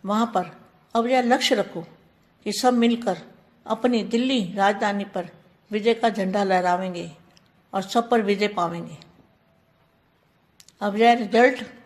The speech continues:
आउट होनी है। राग कौन बनते हैं और कितने बनते हैं, और कोटों में कोई, कोटों में से कोई एक, लाखों में से एक कौन निकलते हैं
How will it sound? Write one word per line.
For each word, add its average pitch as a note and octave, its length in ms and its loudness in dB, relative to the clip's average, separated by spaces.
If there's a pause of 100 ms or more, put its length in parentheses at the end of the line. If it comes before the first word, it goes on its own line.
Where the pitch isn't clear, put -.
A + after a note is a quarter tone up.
आउट A3 240 4
होनी G#3+ 320 2
है। C4+ 280 -2 (760)
राग G#3+ 280 0
कौन C#4+ 200 4
बनते A#3 320 0
हैं E3 300 -6 (560)
और F#3+ 140 -4
कितने G#3+ 340 -4
बनते F#3 360 -6
हैं, E3 280 -14 (1400)
और F#3+ 100 -4
कोटों A#3 320 2
में A#3+ 200 0
कोई, A3+ 160 2 (400)
कोटों A3+ 260 2
में B3+ 100 2
से B3+ 160 -4
कोई A3 280 2
एक, - 560 -2 (460)
लाखों G#3+ 320 0
में A3+ 140 0
से G3 220 0
एक F#3+ 160 -6 (800)
कौन A#3+ 180 2
निकलते F3 480 -2
हैं - 260 -16